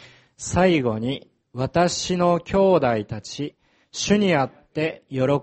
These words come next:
びなさい。前と同じことを書きますが、これは私には煩わしいことではなく、あなた方の安全のためにもなることです。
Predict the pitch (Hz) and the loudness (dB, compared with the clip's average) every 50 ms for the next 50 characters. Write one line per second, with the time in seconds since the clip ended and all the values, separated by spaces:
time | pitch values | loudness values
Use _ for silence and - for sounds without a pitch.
0 | - 143 135 143 139 139 135 131 - - 143 135 131 120 - - _ _ _ _ | -2 -4 -4 -4 -4 -4 -6 -6 -6 -4 -4 -2 -2 -4 -6 -10 _ _ _ _
1 | _ _ - - _ _ _ - 135 151 165 175 165 151 135 - - - 147 151 | _ _ -20 -20 _ _ _ -2 0 2 4 4 4 2 2 0 -2 0 0 0
2 | - - - _ - 135 135 147 160 170 156 180 175 - 185 185 185 - 190 185 | 0 0 -6 _ -10 -4 -2 0 0 0 -2 -4 -4 0 0 0 0 2 2 4
3 | 156 139 113 - - 131 127 - 156 143 139 143 143 - - - 101 107 117 135 | 4 4 2 0 -6 -10 -10 -8 -8 -6 -4 -4 -4 -6 -8 -10 -8 -6 -6 -6
4 | 143 - _ _ _ _ _ _ _ _ _ _ - - 139 143 160 160 160 160 | -8 -10 _ _ _ _ _ _ _ _ _ _ -4 -2 0 2 2 2 2 2
5 | 165 170 175 160 - - _ _ 131 131 - - 165 175 170 - - - 185 180 | 2 2 0 0 -4 -10 _ _ -10 -8 -2 0 0 0 0 -2 -4 -6 -6 -6
6 | 180 175 147 131 135 143 151 - - _ _ - 120 123 131 123 143 170 175 175 | -4 -2 -2 0 0 0 -2 -4 -10 _ _ -10 -6 -6 -4 -2 0 2 2 4
7 | 170 175 175 175 175 - - - 185 180 170 151 131 - - 135 - 151 156 147 | 4 4 4 4 2 0 -4 -4 -2 -2 -2 -2 -4 -6 -12 -6 -4 -4 -2 0
8 | 139 131 120 117 107 110 117 123 127 - _ 117 120 - - _ _ _ _ _ | 0 0 0 -2 -4 -6 -8 -8 -10 -12 _ -12 -12 -12 -14 _ _ _ _ _
9 | _ _ _ _ 127 127 135 156 165 170 - 180 170 165 165 151 - 135 120 120 | _ _ _ _ -6 -4 -2 0 -2 0 0 0 2 2 2 0 -2 -4 -6 -6
10 | 123 135 147 151 - _ _ - 135 147 156 165 175 170 160 180 175 175 175 175 | -4 -4 -4 -4 -6 _ _ -6 -4 -4 -4 -4 -6 -6 -4 -4 -4 -2 -4 -4
11 | 170 170 170 165 - - - 165 170 170 170 160 143 131 127 139 151 160 - - | -4 -4 -4 -2 -4 -4 -4 -2 -4 -4 -4 -4 -6 -4 -4 -4 -4 -6 -8 -12
12 | _ 127 131 127 127 117 104 - 113 101 - 110 107 110 117 131 - - - - | _ -8 -6 -4 -4 -4 -6 -8 -14 -14 -14 -14 -10 -10 -10 -10 -10 -12 -16 -20
13 | _ | _